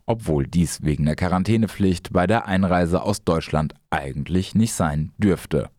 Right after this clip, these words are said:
Der Tiroler Korrespondent der Zeitung vermutet, dass die Behörden beim Skitourismus nicht wirklich kontrollieren.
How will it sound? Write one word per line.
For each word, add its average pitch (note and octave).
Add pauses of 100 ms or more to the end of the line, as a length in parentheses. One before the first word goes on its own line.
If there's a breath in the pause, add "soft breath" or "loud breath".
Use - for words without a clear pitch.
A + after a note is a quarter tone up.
(580 soft breath)
Der F#2+
Tiroler B2
Korrespondent A#2
der A2
Zeitung A#2
vermutet, C3
dass G#2
die A#2+
Behörden A#2
beim A#2+
Skitourismus A2 (300 loud breath)
nicht F#2+
wirklich D#2+
kontrollieren. F2+